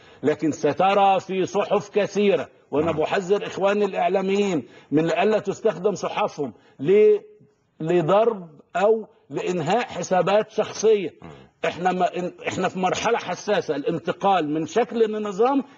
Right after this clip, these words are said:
Speaker 1: إلى شكل تاني. هناك أشخاص ستذهب، وهناك أشخاص ستبقى، وهناك وجوه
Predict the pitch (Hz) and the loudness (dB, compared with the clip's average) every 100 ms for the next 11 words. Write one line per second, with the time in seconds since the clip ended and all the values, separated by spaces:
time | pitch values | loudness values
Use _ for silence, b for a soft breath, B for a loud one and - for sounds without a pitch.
0 | - 196 196 - 202 170 160 156 127 113 | -2 0 2 0 -2 -4 0 0 0 -6
1 | b b - 147 190 180 160 147 - 160 | b b -2 0 0 0 0 0 -2 0
2 | 202 254 247 - _ _ _ - 170 202 | 2 2 -2 -14 _ _ _ -4 0 -2
3 | 151 113 101 _ _ b - 147 175 220 | -2 -10 -10 _ _ b -2 -2 -2 -2
4 | 220 220 - - 220 262 226 - _ - | 0 -2 -4 0 2 2 -2 -12 _ -6
5 | 170 214 214 - 131 b - 156 170 220 | 0 0 -2 -8 -12 b -2 0 2 0
6 | 240 208 202 208 185 285 | 2 2 4 2 4 4